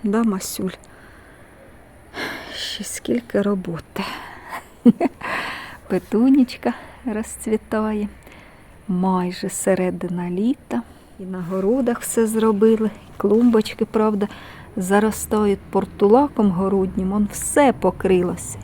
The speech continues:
Як його полоти, проривати, обробляти,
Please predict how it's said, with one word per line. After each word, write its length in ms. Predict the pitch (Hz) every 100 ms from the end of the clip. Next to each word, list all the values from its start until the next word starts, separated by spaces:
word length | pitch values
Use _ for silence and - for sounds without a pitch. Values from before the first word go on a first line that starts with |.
| - 185 196
Як 320 | 302 302 -
його 300 | 254 247 254 - - - - -
полоти, 640 | 196 220 247 254 269 - 233
проривати, 960 | 220 208 233 247 247 214 240 220 220
обробляти, 880 | 214 202 214 214 214 220 214 - 208